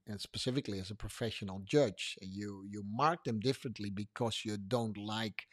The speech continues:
how they look, then it becomes, uh, then it becomes an issue, right? That's, that's,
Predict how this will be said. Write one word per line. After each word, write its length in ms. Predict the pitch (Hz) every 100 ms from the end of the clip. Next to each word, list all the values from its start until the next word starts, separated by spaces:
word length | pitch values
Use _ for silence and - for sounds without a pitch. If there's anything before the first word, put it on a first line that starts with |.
| - _
how 300 | - 104 107
they 180 | 95 95
look, 480 | 117 190 131 - - _ _ _ _ _ -
then 680 | 95 98 98 104 139 151
it 120 | 110 87
becomes, 640 | 92 - 90 87 - - -
uh, 400 | 95 90 87 87 92 -
then 140 | 127 143
it 80 | 139
becomes 340 | 123 - 98 95
an 80 |
issue, 340 | 92 - - - _ _ _ - - _ _ -
right? 180 | 98 117
That's, 320 | 147 - -
that's, 240 | 143 127